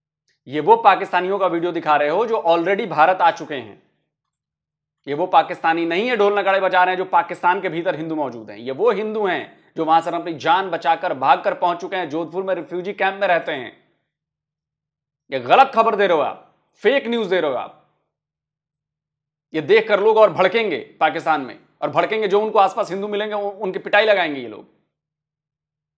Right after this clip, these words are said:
आप अपने देश के हिंदुओं पर खतरा बढ़ा दिया आपने ये बात कह के। आपने क्लियर क्यों नहीं किया कि ये वो पाकिस्तानी हिंदू हैं जो भारत पहुंच चुके हैं?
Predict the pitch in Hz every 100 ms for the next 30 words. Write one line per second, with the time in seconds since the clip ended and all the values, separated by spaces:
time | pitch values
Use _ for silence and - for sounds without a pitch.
0 | _ _ _ _ _ _ _ _ 135 156
1 | 190 202 175 147 160 175 160 165 160 180
2 | 185 151 151 156 175 175 170 170 170 -
3 | - 151 170 175 165 156 156 160 147 143
4 | 131 147 156 143 - 120 120 139 143 160
5 | 180 220 226 220 220 202 165 175 185 220
6 | 196 170 170 180 180 165 165 165 208 202
7 | - 180 135 131 175 196 - 185 220 -
8 | 180 143 113